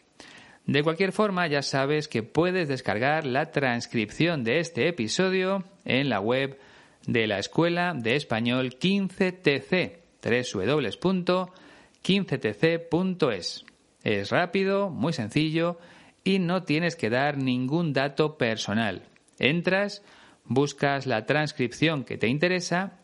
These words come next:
y la descargas. Así de sencillo.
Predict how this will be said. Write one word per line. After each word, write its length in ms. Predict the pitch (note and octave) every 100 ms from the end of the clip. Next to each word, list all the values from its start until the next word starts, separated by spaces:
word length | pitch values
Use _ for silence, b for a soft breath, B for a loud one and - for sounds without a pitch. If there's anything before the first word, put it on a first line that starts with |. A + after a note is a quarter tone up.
| -
y 160 | D3
la 160 | F#3 E3
descargas. 680 | D#3 - G#3 E3 F2 - - B B B
Así 400 | - G2+ - F#3
de 140 | F#3+ E3
sencillo. 560 | B2+ A2 C3+ G2 F2+